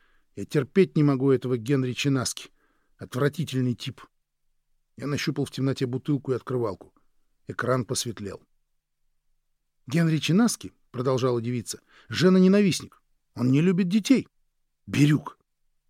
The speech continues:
Не понимаю, что в нём находят». Подружка узнала меня при свете,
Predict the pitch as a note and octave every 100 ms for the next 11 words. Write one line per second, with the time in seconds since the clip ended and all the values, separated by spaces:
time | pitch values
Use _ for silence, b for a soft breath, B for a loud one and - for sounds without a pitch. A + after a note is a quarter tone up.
0 | _ - C3+ C#3 C3+ C3+ F#2+ - D3+ F#3+
1 | G#3+ - G#2 - _ _ _ _ _ _
2 | _ _ _ - D#3+ G3+ - D#3 C3+ F#3+
3 | E3 D3+ C#3 B2 A#2 D3 E3 B2+